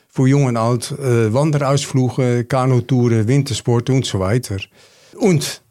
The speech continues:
sie haben ein, ein, ein großes Anteil von, äh, von, von Fernwanderwegen. Und ja, die Organisation ist getrieben bei, äh, Freiwilligen. Sie haben nur ein sehr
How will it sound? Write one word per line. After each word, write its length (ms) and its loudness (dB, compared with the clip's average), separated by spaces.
sie 260 0
haben 460 0
ein, 400 -4
ein, 280 -4
ein 380 -4
großes 340 0
Anteil 580 -2
von, 380 -6
äh, 260 -6
von, 280 -10
von 340 -10
Fernwanderwegen. 1500 0
Und 220 0
ja, 180 0
die 100 4
Organisation 920 2
ist 160 -6
getrieben 560 2
bei, 240 0
äh, 380 -2
Freiwilligen. 720 2
Sie 180 0
haben 320 0
nur 240 0
ein 260 -4
sehr 580 0